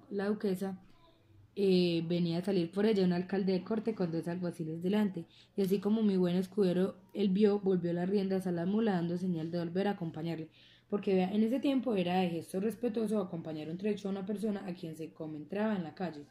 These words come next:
O sea, si uno se encontraba una persona en la calle, uno se volvía como su escudero, la ayudaba o la acompañaba hasta el lugar que ella deseara ir.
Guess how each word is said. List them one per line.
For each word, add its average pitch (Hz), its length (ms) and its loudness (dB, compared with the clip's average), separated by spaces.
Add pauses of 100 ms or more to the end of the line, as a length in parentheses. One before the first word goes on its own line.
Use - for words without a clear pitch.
(600)
O 202 60 -6
sea, 214 200 0
si 233 140 -4
uno 233 360 -2
se 285 80 -2
encontraba 190 400 -4
una 220 160 -2
persona 180 260 -10
en 196 60 -6
la 202 100 -8
calle, 185 360 -6 (640)
uno 185 280 -2
se 226 100 -4
volvía 175 300 -4
como 208 180 -4
su 180 80 -10
escudero, 190 440 -6
la 165 100 -8
ayudaba 165 460 -4
o 202 40 0
la 196 80 -2
acompañaba 160 760 -10
hasta 175 220 -12
el 156 60 -10
lugar 147 360 -14
que 175 480 -8
ella 170 220 -6
deseara 151 420 -10
ir. 208 240 -4